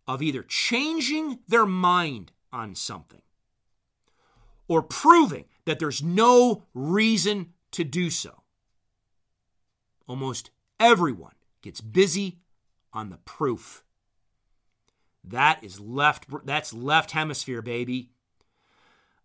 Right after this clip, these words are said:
I have this bundled piece of pa-, this piece of information.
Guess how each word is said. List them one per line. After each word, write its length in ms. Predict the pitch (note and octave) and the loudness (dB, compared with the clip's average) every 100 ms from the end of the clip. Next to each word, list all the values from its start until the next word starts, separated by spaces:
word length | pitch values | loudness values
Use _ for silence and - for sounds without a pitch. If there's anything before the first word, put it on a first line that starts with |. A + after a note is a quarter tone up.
| _ C#3 | _ 0
I 180 | D#3+ | 2
have 200 | E3+ E3+ | 4 2
this 160 | D#3 - | 0 -8
bundled 460 | A#2+ D#3+ D#3+ D3+ - | -4 -2 -2 -6 -8
piece 240 | D3+ - | -12 -10
of 160 | C3 A#2 | -10 -8
pa-, 200 | C#3+ C#3+ | -8 -8
this 420 | C3 B2 C3 C#3 - | -14 -14 -8 -8 -10
piece 340 | _ D#3+ C#3+ | _ -12 -8
of 80 | C#3+ | -8
information. 460 | C3 B2 A#2 - | -8 -10 -12 -14